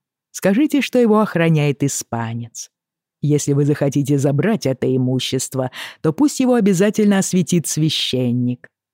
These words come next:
На нём кровь. Иногда мне жаль, что я не могу заглянуть в будущее. Однако чаще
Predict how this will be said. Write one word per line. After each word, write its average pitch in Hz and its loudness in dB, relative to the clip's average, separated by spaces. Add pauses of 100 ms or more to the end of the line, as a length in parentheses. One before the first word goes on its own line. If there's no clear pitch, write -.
(140)
На 220 2
нём 156 2
кровь. 117 -8 (680)
Иногда 180 2
мне 185 4
жаль, 196 -2
что - -4
я 139 2
не 135 2
могу 135 0
заглянуть 139 0
в 135 -2
будущее. 131 -4 (420)
Однако 131 -2
чаще 185 -4